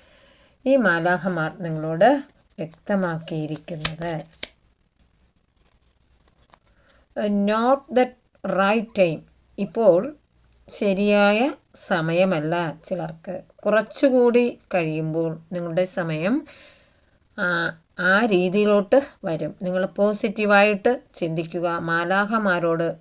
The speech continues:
നിങ്ങളുടെ അടുത്ത് അഭ്യർത്ഥിക്കുക. നിങ്ങൾക്ക് ആവശ്യമായ കാര്യങ്ങൾ പ്രേ ചെയ്യുക. You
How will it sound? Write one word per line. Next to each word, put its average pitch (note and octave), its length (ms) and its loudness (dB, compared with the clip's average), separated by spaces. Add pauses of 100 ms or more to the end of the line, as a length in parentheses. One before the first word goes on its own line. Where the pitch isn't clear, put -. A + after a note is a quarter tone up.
നിങ്ങളുടെ E3 260 -4
അടുത്ത് E3 320 0 (1600)
അഭ്യർത്ഥിക്കുക. F#3+ 680 2
നിങ്ങൾക്ക് B3 340 2 (120)
ആവശ്യമായ B3+ 600 4 (160)
കാര്യങ്ങൾ E3+ 480 0 (480)
പ്രേ G3+ 140 8 (260)
ചെയ്യുക. D#3 380 -4 (3500)
You A3 120 0